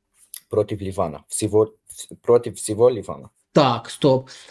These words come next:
Speaker 2: Хорошо.
Speaker 1: Знаете, сколько? Просто, просто с-, знаете?
Speaker 2: Так, давайте так.
Speaker 1: Знаете, знаете, сколько мирных людей?
Speaker 2: Щас, щас, щас. А
Speaker 1: Знаете?
Speaker 2: с-, сколько Хизбалла? Вот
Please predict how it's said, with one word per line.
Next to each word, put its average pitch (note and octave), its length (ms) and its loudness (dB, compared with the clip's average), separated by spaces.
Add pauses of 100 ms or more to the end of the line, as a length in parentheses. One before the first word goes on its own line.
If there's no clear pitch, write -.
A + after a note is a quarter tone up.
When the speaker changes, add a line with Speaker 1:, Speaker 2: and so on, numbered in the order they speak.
Speaker 2:
Хорошо. F3 360 2
Speaker 1:
Знаете, C#3+ 380 2
сколько? C#3+ 420 2 (440)
Просто, F#3 340 2
просто E3 380 0
с-, - 100 -4 (100)
знаете? D#3 460 -2 (320)
Speaker 2:
Так, - 300 0 (340)
давайте G#3+ 300 6
так. D3+ 220 2
Speaker 1:
Знаете, - 140 -8 (120)
знаете, D#3+ 320 -2
сколько E3+ 400 2
мирных C#3+ 680 0
людей? G2+ 500 -8
Speaker 2:
Щас, G#3 320 4
щас, G3+ 240 4
щас. G#3 200 2
А F#3 100 2
Speaker 1:
Знаете? E3 440 2
Speaker 2:
с-, E3+ 40 -4
сколько C#4 340 4
Хизбалла? G3 460 4
Вот F3 200 4